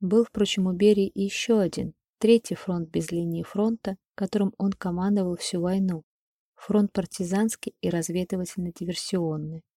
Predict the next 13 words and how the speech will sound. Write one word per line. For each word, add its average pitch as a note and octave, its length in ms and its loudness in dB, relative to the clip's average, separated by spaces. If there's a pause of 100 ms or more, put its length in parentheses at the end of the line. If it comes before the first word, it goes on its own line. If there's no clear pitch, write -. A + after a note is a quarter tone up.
(520)
Ряд G3+ 240 2
крупных A3+ 420 4
партизанских F#3+ 680 -2
соединений G3 760 0
образовался F#3 720 -2
вокруг F#3+ 360 -2
сильных A3 500 0
народных F#3 480 -2
вожаков, F#3 540 -2 (580)
тех F#3+ 240 2
же F3+ 160 -6
Ковпака, G3 640 -6 (380)
Федорова-Черниговского, G3 1300 0